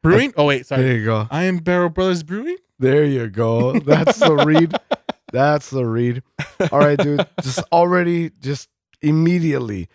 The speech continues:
Speaker 2: style points for the style notes, for everything that they've got going on in here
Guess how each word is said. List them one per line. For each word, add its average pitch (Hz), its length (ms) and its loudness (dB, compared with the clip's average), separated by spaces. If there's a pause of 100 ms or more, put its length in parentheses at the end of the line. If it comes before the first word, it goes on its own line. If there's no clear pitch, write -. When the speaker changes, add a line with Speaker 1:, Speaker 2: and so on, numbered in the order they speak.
(280)
Speaker 2:
style 151 500 0
points 117 840 -8 (840)
for 135 200 0
the 120 120 -2
style 131 420 0
notes, 120 500 -6 (300)
for - 220 -6
everything 156 420 0
that 151 160 -2
they've 131 200 -4
got 127 240 -2
going 131 300 -2
on 123 220 -4
in 139 140 -6
here 165 340 -2